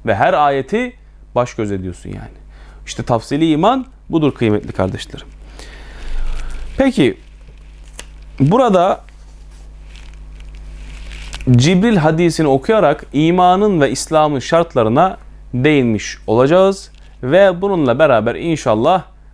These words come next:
e, sohbetimizi, dersimizi nihayete erdirmiş olacağız. Peki, Erbain en-Nebeviye adlı kitapta İmam-ı Nevevi bizlere Cibril hadisini rivayet etmiş ve bizler de inşallah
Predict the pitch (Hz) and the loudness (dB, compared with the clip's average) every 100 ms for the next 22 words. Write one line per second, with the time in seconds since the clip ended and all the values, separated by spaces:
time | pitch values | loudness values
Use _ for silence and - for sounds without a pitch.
0 | - - 113 113 165 131 110 104 98 120 | -20 -8 -6 -2 -2 -2 -6 -4 -4 -4
1 | 147 147 120 98 95 127 151 120 101 98 | 2 2 2 -6 -8 -6 -4 -2 -2 0
2 | 151 113 95 127 170 120 110 98 92 - | 2 0 0 -2 0 2 4 2 -2 -12
3 | - - - 269 233 180 - - - - | -20 -20 0 2 4 2 0 -20 -20 -20
4 | - - - - - - - - - - | -20 -20 -20 -20 -20 -20 -18 -20 -20 -20
5 | - - - - 160 185 196 208 240 202 | -18 -16 -10 -4 0 2 2 0 0 0
6 | 190 190 190 202 202 147 - - - 139 | 0 2 2 2 2 0 -8 -12 -4 -2
7 | 139 131 - 127 - 185 196 190 147 165 | -2 -12 -6 -8 -4 0 0 0 -2 0
8 | 156 131 170 139 123 156 151 151 123 139 | 0 -2 -2 -2 -2 -4 -6 -4 0 2
9 | 175 131 147 160 151 123 113 104 101 127 | 0 0 2 4 4 2 0 -2 0 0
10 | 180 - 113 139 139 101 - - 147 180 | 0 0 4 4 4 2 -6 -6 -4 -4
11 | - - - - - 139 180 151 170 180 | -6 -16 -20 -20 -2 4 4 2 -4 -2
12 | 127 110 131 170 139 165 - 110 147 185 | 2 2 2 0 0 -4 -2 0 2 0